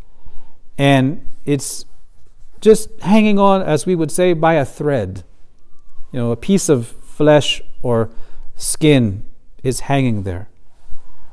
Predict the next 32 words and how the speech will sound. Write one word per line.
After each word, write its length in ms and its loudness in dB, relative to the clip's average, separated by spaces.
What 280 6
does 180 6
Mu'adh 460 4
bin 120 2
Amr 340 0
do? 280 -8
The 60 -10
hadith 340 -4
says 340 0
that 180 -6
he 380 -4
stands 500 0
up, 480 2
he 180 -8
puts 300 0
the 120 -2
dangling 480 0
arm 400 2
on 120 -4
the 60 -4
ground, 340 -2
he 60 -2
puts 240 -6
his 140 0
foot 320 6
over 300 6
it 140 0
and 300 -2
yanks 600 0
it 140 0
off 340 2
completely 760 -2